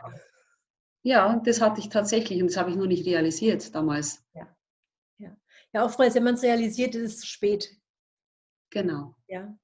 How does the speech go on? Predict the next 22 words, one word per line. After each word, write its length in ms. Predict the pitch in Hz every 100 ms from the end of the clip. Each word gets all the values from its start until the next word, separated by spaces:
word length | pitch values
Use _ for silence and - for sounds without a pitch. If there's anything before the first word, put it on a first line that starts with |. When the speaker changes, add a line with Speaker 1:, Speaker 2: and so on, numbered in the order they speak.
| -
Speaker 1:
Ja. 180 | 170 - _ _ _ _ _ _
Damals 320 | 214 220 220
war 140 | 214 208
das 180 | 208 196
Wort 280 | 190 190 -
Burnout 500 | 190 202 165 175 160
auch 120 | 165
noch 180 | 170 -
gar 140 | 160
nicht 360 | 165 160 - -
in, 460 | 175 160 147 - _
überhaupt 480 | - 165 160 185 -
noch 100 | 170
nicht 160 | 160 -
bekannt. 600 | 156 - 202 202 - - _
Speaker 2:
Ja. 200 | - 202 196 - - - - - - - -
Speaker 1:
Also 540 | 185 180 165 156 - _ _ _ _ _ _ _ -
Anfang 340 | 175 175 170
zweitausend 760 | - 165 - 151 151 160 - - _ _ 240
oder 180 | 214
Speaker 2:
Mhm. 60 | 208
Speaker 1:
Ende. 340 | 165 160 156